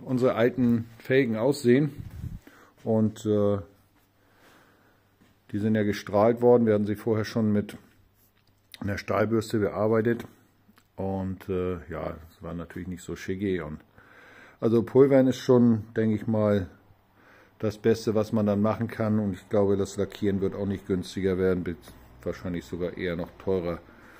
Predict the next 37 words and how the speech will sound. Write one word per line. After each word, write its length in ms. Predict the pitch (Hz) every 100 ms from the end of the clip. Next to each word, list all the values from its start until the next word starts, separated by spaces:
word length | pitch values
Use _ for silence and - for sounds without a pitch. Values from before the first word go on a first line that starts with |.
| - - - - - -
Ja, 160 | 104 101
und 140 | 104
da 100 | 110
kriegst 400 | - - 123 -
du 80 | 123
eben 260 | 127 113 104
halt 180 | 117
so 120 | 113 113
kleine 520 | - 117 113 113 98
Ränder, 540 | 107 113 120 117 110 - - - - _ _ _ _ _ -
ne, 240 | 104 107 -
so, 300 | 104 98 90 - _ _
das 420 | - 92 - - - -
kriegst 260 | 95 -
du 40 | 82
dann 200 | 87 85
halt 160 | 87
nicht 180 | 90 -
weg. 220 | 107 104 - - - - - - - _
Der 160 | 104 104
Pulverer 540 | - 113 104 107 98
hatte 180 | 95 98
mir 340 | 95 95 95 80 - -
noch 240 | 95 87
gesagt, 460 | - 85 95 95 -
dass 400 | - - - - -
ich 200 | - -
den, 540 | 85 82 78 76 69 - _ _ _ _ _
da 220 | 78 73
ist 120 | -
mein 140 | 73
Finger, 240 | - 78 73 - - - - -
dass 180 | - 90
ich 140 | 92
hier 400 | - 110 117 113 113 -
noch 260 | 90 85 82
einmal 480 | 87 87 85 85